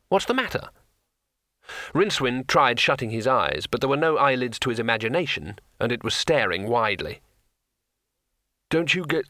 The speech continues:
scared of heights?" he managed to say. Two Flower looked down at the tiny landscape, mottled with cloud shadows. The thought of fear hadn't actually occurred to him.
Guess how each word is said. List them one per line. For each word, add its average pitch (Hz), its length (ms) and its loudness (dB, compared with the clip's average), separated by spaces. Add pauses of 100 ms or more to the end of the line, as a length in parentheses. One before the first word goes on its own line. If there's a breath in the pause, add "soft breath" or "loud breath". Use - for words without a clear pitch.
scared 120 480 0
of 107 200 -6
heights?" - 440 -6 (200)
he 107 120 -6
managed 95 340 -2
to 104 60 -6
say. 98 340 -4 (400 loud breath)
Two 208 180 0
Flower 120 280 4
looked - 260 -2
down 120 220 6
at 117 60 -2
the - 80 -8
tiny 131 380 0
landscape, 98 600 -4
mottled 120 360 -2
with 113 160 -8
cloud 101 300 0
shadows. 98 480 -4 (260 loud breath)
The 202 80 2
thought 247 200 2
of 139 80 -4
fear 117 280 0
hadn't 165 240 -2
actually 196 240 -2
occurred 226 320 -4
to - 60 -6
him. - 220 -6